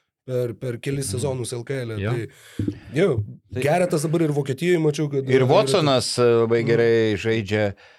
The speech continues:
Speaker 3: Nu, matai, kažkaip pasiseka, bet kai tu turi tokį biudžetą iki, iki milijono, nu, sakau, kartais, nu, loterija renkantis to
Speaker 1: Mhm.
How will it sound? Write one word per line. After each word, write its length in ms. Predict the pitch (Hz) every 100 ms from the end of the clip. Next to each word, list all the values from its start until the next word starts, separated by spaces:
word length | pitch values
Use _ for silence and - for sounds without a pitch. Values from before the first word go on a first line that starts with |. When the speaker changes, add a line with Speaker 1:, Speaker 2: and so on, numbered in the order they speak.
| _ _
Speaker 3:
Nu, 100 | 135
matai, 380 | 151 151 156 98 - _ _ _ _ 104 -
kažkaip 340 | 113 - 139
pasiseka, 560 | 147 147 190 - 110 107
bet 160 | 110
kai 120 | - 120
tu 140 | 117
turi 520 | 104 120 131 131 120
tokį 240 | 117 120 107
biudžetą 760 | 101 98 117 123 135 131 120 107
iki, 280 | 101 113 104
iki 180 | - 107
milijono, 560 | 107 101 107 117 120
nu, 60 | 110
sakau, 260 | - 113 107
kartais, 380 | 110 107 98 117
nu, 220 | 117 123
loterija 680 | 120 110 147 147 110 95 92
renkantis 480 | 107 110 98 90 123
to 100 | 143
Speaker 1:
Mhm. 140 | 151